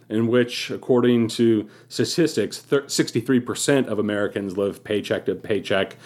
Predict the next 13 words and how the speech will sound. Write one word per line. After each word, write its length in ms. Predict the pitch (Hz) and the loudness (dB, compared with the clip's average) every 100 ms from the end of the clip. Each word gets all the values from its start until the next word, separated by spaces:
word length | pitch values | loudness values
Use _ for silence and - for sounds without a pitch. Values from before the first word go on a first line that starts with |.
| - - - | -20 -18 -6
and 160 | 113 | -2
only 260 | 117 127 123 | 0 2 2
have 180 | 117 113 | 0 0
a 60 | |
median 380 | 107 120 117 107 | 2 2 0 -2
household 960 | 101 123 120 - - - - 113 110 - - | -2 -2 -2 -6 -16 -8 -2 0 0 -6 -2
income 400 | 127 117 104 104 | 0 0 -2 -6
of 140 | 101 | -6
sixty-eight 440 | - - 117 104 - | -10 -4 -2 -2 -2
thousand 340 | 113 110 107 | -2 -2 -2
dollars 360 | 110 107 98 90 | -4 -4 -4 -6
a 60 | |
year, 480 | 98 123 110 92 | -2 0 0 -2